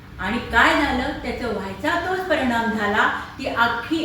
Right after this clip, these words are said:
एसटीच्या एसटी गच्च भरलेल्या प्रवाशांसकट वाहून गेली. ऐकलं नाही,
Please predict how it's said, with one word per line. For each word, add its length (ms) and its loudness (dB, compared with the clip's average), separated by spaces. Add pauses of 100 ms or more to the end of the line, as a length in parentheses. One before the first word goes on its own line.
एसटीच्या 760 0
एसटी 580 -2 (240)
गच्च 380 2
भरलेल्या 640 2
प्रवाशांसकट 1160 -2
वाहून 640 2
गेली. 720 0 (540)
ऐकलं 480 2
नाही, 220 -2